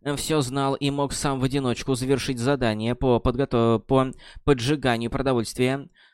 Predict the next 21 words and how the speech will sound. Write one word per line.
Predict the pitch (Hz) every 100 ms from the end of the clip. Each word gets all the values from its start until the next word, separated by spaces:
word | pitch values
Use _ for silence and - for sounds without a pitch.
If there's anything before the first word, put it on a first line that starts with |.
| _
однако | 117 107 123 120 135
это | 127 131 131
была | 123 127 123
война | 120 131 123 127
между | 123 123 123
двумя | 120 131 131 127
империями, | 117 127 139 143 131 123 120 _ - _
и | 135
ее | 135 120 135
ни | 143
в | -
коем | 127 120 127 127
случае | - 131 - 120
нельзя | 123 139 113 113 123 139 - - -
было | 117 131 123
завершать, | 120 127 113 - 123 120 -
полагаясь | 127 123 107 117 117 -
лишь | 123 117 117 - -
на | 123
него | 117 113 113
одного. | 107 113 117 120